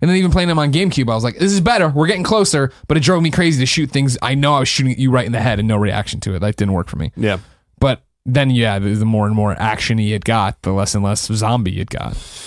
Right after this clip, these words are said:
Speaker 2: Yeah, that was the big part, problem with Resident Evil five was it was just, there was just, a-, as I've said many times, like, the beginning of that game, like, you're killing so many zombies. I'm like, "You've killed more zombies in this first hour than you killed in all of Resident Evil four, probably."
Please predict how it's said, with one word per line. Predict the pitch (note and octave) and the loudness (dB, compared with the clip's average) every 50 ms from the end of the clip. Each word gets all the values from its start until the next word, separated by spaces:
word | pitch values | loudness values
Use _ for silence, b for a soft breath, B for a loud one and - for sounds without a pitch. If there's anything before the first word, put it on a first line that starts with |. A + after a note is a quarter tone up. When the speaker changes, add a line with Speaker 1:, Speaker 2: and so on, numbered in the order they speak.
| B B B B B B - | B B B B B B 0
Speaker 2:
Yeah, | F#3 G3 F3 | 2 4 4
that | D#3+ E3 | 4 4
was | F3+ F#3 D3+ | 2 4 2
the | E3 D3+ | 2 2
big | D3+ C#3+ - | 2 2 2
part, | D3 C3+ B2+ | 2 2 2
problem | A2+ - C3+ A#2+ A#2 A2 | 2 2 2 2 2 2
with | G#2+ | 2
Resident | A2 G#2+ - A2+ G2 | 0 2 2 0 -2
Evil | F2+ - | -2 0
five | - A2 G#2 G#2 | 0 0 2 2
was | G2 G2 G2 | 0 0 -2
it | G2 | -2
was | F#2+ F#2 | -4 -4
just, | - G#2 F#2+ - - | -4 -4 -4 -2 -2
there | G#2+ | -4
was | G2 F#2 | -4 -2
just, | - G2+ F#2 - - - | -4 -4 -4 -6 -6 -6
a-, | G2+ | -4
as | G#2+ A2 G#2 A2+ A2 G#2 | -4 -2 0 0 0 0
I've | G#2 G2+ | -2 -2
said | - - G2+ | -2 -2 0
many | F#2+ F#2 F2+ | 0 -2 -2
times, | F2+ - G2 G2 G2+ F#2+ E2 | -2 -2 -2 -2 -2 -2 -4
like, | F2 F#2 | -6 -6
the | - F2+ | -6 -6
beginning | F#2+ F#2 G#2+ G2+ G#2 G2+ | -4 -2 0 0 0 0
of | F#2 | -2
that | E2+ F2 - | -2 -4 -4
game, | G2 F#2+ G2 F#2+ | -4 -4 -2 -2
like, | D#2+ F2+ - | -4 -4 -6
you're | - F#2 | -8 -6
killing | - - - G#2 F2+ F2 F2 | -6 -4 -2 -2 -2 -2 -4
so | - - - - G#2 F#2+ | -4 -4 -2 -2 -2 -2
many | F#2 F2+ F2+ | -2 -2 -2
zombies. | F#2 G2 F#2+ F#2 F2+ F2 F2 | -2 -2 -2 -2 -2 -4 -4
I'm | E2+ | -4
like, | F2 F2+ F#2+ | -6 -4 -4
"You've | G2 - | -6 -6
killed | - - A#2 G2+ F#2+ | -2 -2 -2 0 0
more | F#2 F#2 F2+ F2+ | -2 -2 -2 -2
zombies | E2+ F2+ F2+ F#2 F2+ F2 E2+ F2 | -2 -2 -2 -2 -2 -4 -4 -6
in | D#2+ | -6
this | D2+ - | -6 -8
first | - - F2 D#2+ - - | -6 -6 -6 -6 -6 -6
hour | - E2 E2+ D#2+ D#2 | -6 -4 -4 -4 -6
than | D2 | -6
you | C#2+ - | -8 -6
killed | - - D#2 D#2 | -6 -6 -6 -6
in | D2 - | -6 -6
all | - E2+ F2 | -6 -4 -4
of | F2+ - | -4 -4
Resident | D#2+ D2 D2 D2 C2+ | -6 -8 -6 -8 -8
Evil | |
four, | - - - E2+ D2+ | -8 -6 -6 -6 -4
probably." | - - A#1+ A1 G#1 A#1 | -4 -6 -6 -6 -8 -10